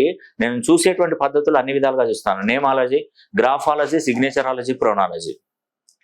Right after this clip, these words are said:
ఇండియన్ వెస్టర్న్ న్యూమరాలజీ, ఇండియన్ వెస్టర్న్ ఆస్ట్రాలజీ, ప్రశ్నాశాస్త్రం, హస్తరేఖలు,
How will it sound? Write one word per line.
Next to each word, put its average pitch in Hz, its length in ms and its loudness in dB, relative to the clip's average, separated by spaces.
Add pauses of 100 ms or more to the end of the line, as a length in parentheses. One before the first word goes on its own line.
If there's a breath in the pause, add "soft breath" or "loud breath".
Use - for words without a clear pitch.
(360 loud breath)
ఇండియన్ 160 240 0
వెస్టర్న్ 160 260 -2
న్యూమరాలజీ, 143 420 0
ఇండియన్ 123 220 0
వెస్టర్న్ 117 300 0
ఆస్ట్రాలజీ, 117 460 -2
ప్రశ్నాశాస్త్రం, 123 680 0
హస్తరేఖలు, 113 500 0